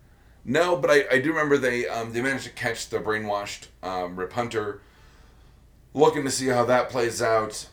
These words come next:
Um, once again, the Legion of Doom is so much more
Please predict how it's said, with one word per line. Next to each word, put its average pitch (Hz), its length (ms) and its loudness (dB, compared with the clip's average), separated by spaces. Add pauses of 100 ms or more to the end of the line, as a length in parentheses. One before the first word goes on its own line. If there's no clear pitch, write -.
(120)
Um, 98 600 -6 (340)
once 127 280 -4
again, 123 120 -6
the 117 80 -2
Legion 127 320 -4
of 110 160 -14
Doom 123 320 -4
is 104 380 -8 (340)
so - 720 -2
much 113 300 -4
more 98 520 -2